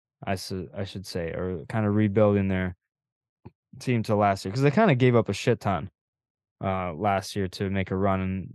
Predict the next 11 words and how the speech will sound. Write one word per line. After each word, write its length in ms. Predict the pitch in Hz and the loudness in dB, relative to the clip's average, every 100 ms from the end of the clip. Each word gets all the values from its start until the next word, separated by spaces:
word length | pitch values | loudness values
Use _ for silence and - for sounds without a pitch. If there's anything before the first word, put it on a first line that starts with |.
| 110 | -2
that 140 | 104 | 2
obviously 340 | 101 98 - 104 | 2 0 -4 -4
didn't 240 | 95 90 | -4 -2
go 200 | 92 104 | 2 2
well, 200 | 95 98 | 4 2
losing 280 | 98 95 98 | 2 0 -2
in 80 | 95 | -6
four 200 | - 98 | -2 -4
to 80 | 98 | -4
Tampa. 480 | - 113 101 - 87 | -2 -2 -2 -4 -4
But 320 | 104 98 | -2 -2